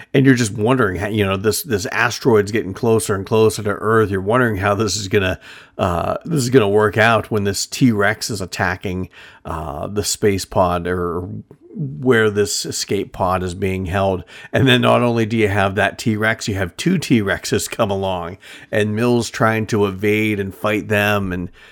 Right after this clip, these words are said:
and then when that big dinosaur comes up, uh, that, that one that I was talking about earlier that had his eye shot out, and the chase scene where Mills is being chased by this thing, and you're like, "Oh my God, how," he's getting farther and farther away from this, the escape pod,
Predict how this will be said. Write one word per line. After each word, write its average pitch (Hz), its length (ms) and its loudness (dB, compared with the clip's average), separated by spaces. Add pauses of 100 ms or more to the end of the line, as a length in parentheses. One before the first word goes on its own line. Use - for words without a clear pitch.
(120)
and 131 140 8
then 123 220 6
when 113 140 4
that 107 320 -2
big 98 420 2
dinosaur 95 680 -2
comes 92 360 -4
up, 92 320 -8 (320)
uh, 80 600 0
that, 92 320 -4
that 104 300 -4
one 98 200 0
that 98 80 -2
I - 20 -2
was 95 160 -4
talking 92 360 -2
about 92 240 -2
earlier 90 400 -2
that 87 140 -6
had 98 200 -2
his 95 220 -2
eye 90 260 -2
shot 85 380 -4
out, 82 340 -8 (420)
and 95 380 -2
the 95 120 -2
chase 107 440 0
scene 95 260 0
where 92 140 0
Mills 101 420 2
is 92 140 -4
being 92 240 -2
chased 101 400 0
by 95 160 0
this 92 240 -6
thing, 104 220 0
and 98 60 -2
you're 95 100 -4
like, 92 120 -4
"Oh 101 160 -2
my 98 140 -2
God, 98 260 -2
how," 95 300 -2 (200)
he's 107 160 0
getting 113 300 4
farther 117 380 2
and 95 100 -4
farther 104 280 2
away 95 220 -2
from 92 140 -10
this, - 260 -14
the 95 180 0
escape - 500 0
pod, 90 400 -4